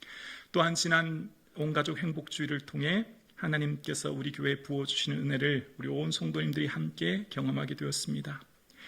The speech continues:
예수님께서 주인 되시는 교회, 예수님께서 친히 계획하시고 필요를 채워가시는 교회, 그 교회가 성북중앙교회가 되어질 수 있기를 주의 이름으로 소원합니다. 오늘 함께 예배드리시는 사랑하는 성북중앙 가족 여러분,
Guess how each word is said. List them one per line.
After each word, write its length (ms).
예수님께서 680
주인 400
되시는 540
교회, 500
예수님께서 600
친히 320
계획하시고 1000
필요를 460
채워가시는 720
교회, 360
그 180
교회가 640
성북중앙교회가 960
되어질 380
수 180
있기를 440
주의 200
이름으로 480
소원합니다. 720
오늘 220
함께 300
예배드리시는 720
사랑하는 400
성북중앙 720
가족 340
여러분, 460